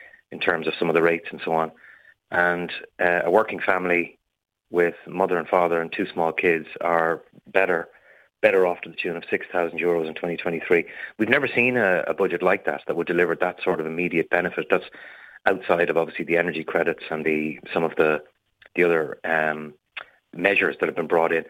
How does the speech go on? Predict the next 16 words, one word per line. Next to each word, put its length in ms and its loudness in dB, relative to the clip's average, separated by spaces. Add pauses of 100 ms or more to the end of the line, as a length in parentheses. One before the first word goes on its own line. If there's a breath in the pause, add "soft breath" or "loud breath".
(300 loud breath)
But 160 0
o-, 360 2
overall, 600 2
Alan, 320 -4 (160)
Baker 240 0
Tilly 240 -4
would 160 -6
really 220 0
welcome 380 0
that 200 0 (160)
increase 420 -4 (400)
up 260 -4
to 200 0
forty 340 2
thousand 400 -4
for, 180 -4